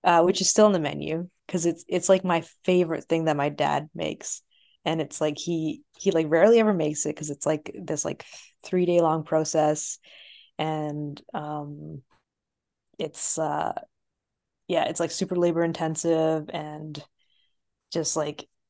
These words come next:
s-, so it's, whenever he does make it, it's always, like, it's a big, it's a big deal to me.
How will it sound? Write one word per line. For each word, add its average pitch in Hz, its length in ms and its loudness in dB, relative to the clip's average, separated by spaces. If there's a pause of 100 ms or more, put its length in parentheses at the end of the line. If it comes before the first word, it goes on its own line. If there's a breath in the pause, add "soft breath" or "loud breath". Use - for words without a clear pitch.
(160)
s-, - 120 -16 (260)
so 185 180 4
it's, 175 200 -2 (120)
whenever 190 460 4
he 185 160 -2
does 180 280 4
make 185 260 0
it, 190 100 0
it's 165 180 -4
always, 170 420 0
like, 165 300 -4 (1200)
it's - 180 -8
a 160 60 -6
big, 160 280 -4 (140)
it's - 200 -6
a 160 40 -2
big 170 380 -2
deal 165 460 -2
to - 120 -8
me. - 340 -6